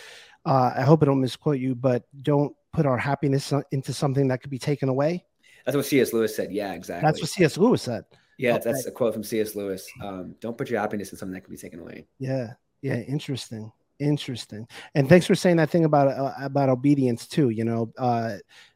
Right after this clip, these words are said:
Speaker 1: with, with your bishop or with my bishop, you know, we don't have to. Uh, I,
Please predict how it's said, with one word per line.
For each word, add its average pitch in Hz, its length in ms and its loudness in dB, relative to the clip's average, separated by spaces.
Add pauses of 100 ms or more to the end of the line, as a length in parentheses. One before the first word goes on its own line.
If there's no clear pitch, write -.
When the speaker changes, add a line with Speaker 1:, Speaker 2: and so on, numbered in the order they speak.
(160)
Speaker 1:
with, - 140 -6
with 131 280 -4
your 131 80 2
bishop 131 480 6
or 113 140 0
with 113 160 -2
my 127 160 4
bishop, 120 520 0
you 123 100 -2
know, 120 100 0
we 123 120 2
don't 139 200 4
have 151 240 0
to. 127 260 2 (600)
Uh, - 20 -6
I, 113 400 0